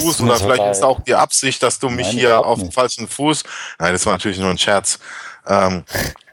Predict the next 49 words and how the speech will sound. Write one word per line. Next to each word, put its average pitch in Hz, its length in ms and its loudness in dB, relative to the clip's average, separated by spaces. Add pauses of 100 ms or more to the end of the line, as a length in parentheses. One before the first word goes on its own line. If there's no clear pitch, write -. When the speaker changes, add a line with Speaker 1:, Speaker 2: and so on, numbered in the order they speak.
(180)
Speaker 1:
ja, 120 160 4
Hertie 131 460 0
oder 120 200 2
irgendwie 120 260 -4
sowas, 117 520 0
ähm, 107 340 0
Speaker 2:
Ja. - 180 -4
Speaker 1:
da 107 120 2 (100)
haben 113 160 0
sie, 117 200 -2
da 110 140 2
haben 127 140 2
sie 110 100 -4
Geld 117 240 0
gesammelt. 101 500 -2 (380)
Aber, 120 380 2
ähm, 110 360 0
äh, 110 400 2
da 120 140 2
kann 151 220 0
ich 147 120 -4
dir 151 160 4
auch 135 120 4
gerne, 160 520 2
ähm, 120 220 2
jetzt - 280 -6
off - 240 -4
topic 143 460 -4
oder 113 300 0
off 117 200 -2
record 123 380 2
kann 123 180 0
ich 113 80 -6
dir 123 100 2
auch 107 100 0
gerne 165 380 4
einen 120 200 0
Kontakt 139 400 -2
herstellen 156 580 2
und, 117 520 -4
ähm, 110 360 -2 (120)
dann 110 160 -2
können 117 180 -4
wir 107 160 4
die 101 160 -8
Themen 104 360 -2
dann 98 320 2
bilateral 95 680 2
besprechen. - 560 -6